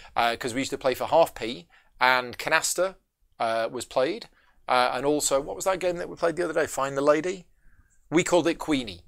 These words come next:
Um, so I have a memory of playing these, uh, traditional card games when I was a lot, a lot younger.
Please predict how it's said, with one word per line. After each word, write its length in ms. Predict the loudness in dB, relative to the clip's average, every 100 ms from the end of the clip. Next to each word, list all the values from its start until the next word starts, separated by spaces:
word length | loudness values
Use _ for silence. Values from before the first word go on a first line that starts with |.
| -6 2
Um, 480 | 4 6 4 0 -8 -14 -20 -10
so 180 | 4 6
I 120 | 6
have 180 | 6 2
a 60 | 4
memory 360 | 4 4 4
of 140 | 2 4
playing 300 | 4 4 0
these, 340 | -2 -4 -6
uh, 180 | -2 -2
traditional 420 | -2 -2 -2 -4
card 320 | -2 4 4 4
games 280 | 0 0
when 140 | -2 0
I 60 |
was 100 | -2
a 60 | -2
lot, 200 | -4 -4 -10 -10 -6
a 40 |
lot 200 | -2 0
younger. 380 | 0 0 2 2